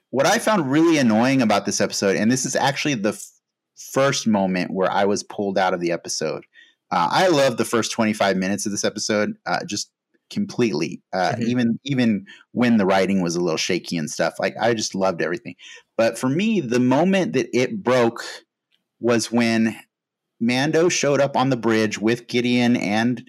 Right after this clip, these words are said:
Speaker 1: and the Darksaber and Grogu, and they explained that she cannot take that from him,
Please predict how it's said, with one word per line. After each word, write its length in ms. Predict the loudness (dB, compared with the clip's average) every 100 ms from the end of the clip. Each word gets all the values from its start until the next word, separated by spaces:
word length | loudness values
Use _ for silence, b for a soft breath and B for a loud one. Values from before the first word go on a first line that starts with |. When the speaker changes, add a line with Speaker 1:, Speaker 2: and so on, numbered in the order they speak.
| _ -4
Speaker 1:
and 420 | 0 2 0 -2 B B B -2
the 80 |
Darksaber 540 | 2 2 2 2 2 2
and 220 | 2 2
Grogu, 520 | 2 2 4 2 0 -6 _ _ _ _ _ -4
and 280 | 0 0 0
they 240 | 0 0
explained 800 | 0 -2 -2 0 2 2 0 -6 _ -4
that 280 | -4 -4
she 260 | -6 -4 -4
cannot 460 | -2 0 0 0 -2
take 280 | -4 -2 0
that 220 | 0 -2
from 260 | -4 -4
him, 340 | -4 -6 -6